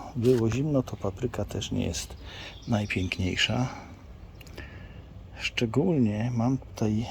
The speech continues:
jeden krzaczek papryki, któremu się zwijają liście. Tutaj widzicie. I oglądam te liście co chwila, ale tu żadnych szkodników nie ma.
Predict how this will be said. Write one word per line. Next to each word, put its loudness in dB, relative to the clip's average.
jeden 2
krzaczek -2
papryki, -4
któremu 2
się 2
zwijają 2
liście. -2
Tutaj -6
widzicie. -6
I 0
oglądam 0
te 0
liście -2
co -6
chwila, -4
ale 0
tu 0
żadnych 0
szkodników -2
nie 6
ma. 2